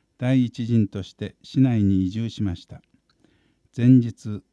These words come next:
宮城県仙台港からフェリーに乗船、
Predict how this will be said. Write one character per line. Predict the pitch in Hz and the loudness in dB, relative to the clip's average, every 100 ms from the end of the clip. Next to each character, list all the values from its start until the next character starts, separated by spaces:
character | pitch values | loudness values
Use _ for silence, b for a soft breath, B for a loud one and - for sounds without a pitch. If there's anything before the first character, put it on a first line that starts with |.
| - | -4
宮 | 120 143 | 0 2
城 | 160 | 2
県 | 143 113 98 | 0 0 -2
仙 | 131 147 | 0 0
台 | 160 165 135 | 0 -4 -6
港 | 110 92 | -8 -8
か | 90 | -10
ら | 85 82 - | -12 -14 -14
フ | 143 | -10
ェ | 156 | -8
リ | 117 | -4
ー | 98 | -2
に | 90 80 | -2 -6
乗 | 95 95 | -10 -12
船、 | - 80 | -12 -12